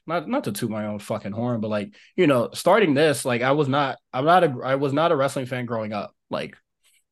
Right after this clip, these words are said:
I watched literally everything but, and I still don't, I still don't view wrestling as, like, my number one form of entertainment. Like, I still like watching movies. I still play video games. Like, wrestling is kinda, like, third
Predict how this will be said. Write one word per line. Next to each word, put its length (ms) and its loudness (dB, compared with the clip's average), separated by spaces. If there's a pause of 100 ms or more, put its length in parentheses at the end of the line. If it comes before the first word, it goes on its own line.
(160)
I 80 -4
watched 240 0
literally 420 4
everything 420 0
but, 280 -4 (140)
and 560 -2 (120)
I 140 2
still 280 2
don't, 220 4 (220)
I 140 0
still 240 2
don't 180 4
view 680 -4
wrestling 500 -6
as, 200 -4
like, 200 -4 (720)
my 240 -2
number 580 -2
one 300 -4
form 260 -6
of 100 -6
entertainment. 680 -6 (280)
Like, 180 -2
I 40 0
still 460 -2
like 180 -4
watching 300 -4
movies. 240 -2
I 60 0
still 180 -4
play 160 -4
video 240 -4
games. 260 -4
Like, 200 -4 (280)
wrestling 360 0
is 100 0
kinda, 180 2
like, 240 -4 (800)
third 800 0